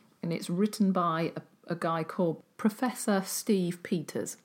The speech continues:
So he's written this book called The Chimp Paradox, and he basically talks about y-,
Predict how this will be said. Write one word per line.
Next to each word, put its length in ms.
So 160
he's 140
written 360
this 160
book 300
called 220
The 60
Chimp 280
Paradox, 580
and 80
he 80
basically 580
talks 400
about 480
y-, 400